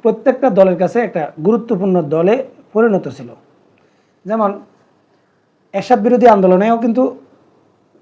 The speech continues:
জামাতের ভূমিকা ছিল। এমনকি আওয়ামী লীগ কখনো জামাতকে স্বাধীনতার পক্ষের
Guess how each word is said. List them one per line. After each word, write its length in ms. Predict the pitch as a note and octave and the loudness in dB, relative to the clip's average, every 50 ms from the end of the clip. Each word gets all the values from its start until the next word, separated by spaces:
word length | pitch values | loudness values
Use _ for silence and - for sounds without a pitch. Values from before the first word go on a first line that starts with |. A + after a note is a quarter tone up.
| - D3+ D3 | -20 -14 -8
জামাতের 380 | F3 E3 G3 G3+ G3 A3+ G#3+ F#3+ D#3+ | -6 -4 -2 -2 0 0 0 0 -2
ভূমিকা 260 | E3+ F3 D#3+ F#3 - - - | -2 -4 -4 -6 -8 -12 -14
ছিল। 120 | A#2+ A2+ A#2 - _ _ _ _ _ _ _ _ _ _ _ _ - | -18 -20 -20 -20 _ _ _ _ _ _ _ _ _ _ _ _ -10
এমনকি 320 | F#3+ G#3 G#3+ G3+ G3+ G3+ F#3+ - - - _ _ _ _ _ _ _ _ _ _ _ _ _ _ _ _ _ _ _ _ _ _ _ _ _ _ _ _ _ _ _ _ _ _ _ - | -8 -6 -6 -4 -4 -4 -4 -4 -8 -16 _ _ _ _ _ _ _ _ _ _ _ _ _ _ _ _ _ _ _ _ _ _ _ _ _ _ _ _ _ _ _ _ _ _ _ -4
আওয়ামী 260 | - F#3 G#3+ A3+ A#3 A#3 | -2 0 0 2 2 2
লীগ 140 | A#3+ A#3+ A#3 - - - - _ _ _ _ _ _ - | 0 0 -2 -6 -14 -20 -20 _ _ _ _ _ _ -4
কখনো 280 | G3+ G3 D#3 A3 A#3 C4 A#3+ F#3+ E3+ | -2 -2 0 2 2 2 2 2 0
জামাতকে 440 | G#3 F3+ G3+ G#3+ - - - B3+ B3 B3 B3+ G3+ - | 0 2 2 2 0 0 2 2 4 4 2 0 -4
স্বাধীনতার 440 | - F#3+ F#3+ G3 G#3+ G#3+ A#3 A3+ G#3+ - - | -6 -4 -4 -2 -2 0 0 -2 0 0 0
পক্ষের 300 | F#3 F3+ - - A3 | -2 -2 -2 -4 -6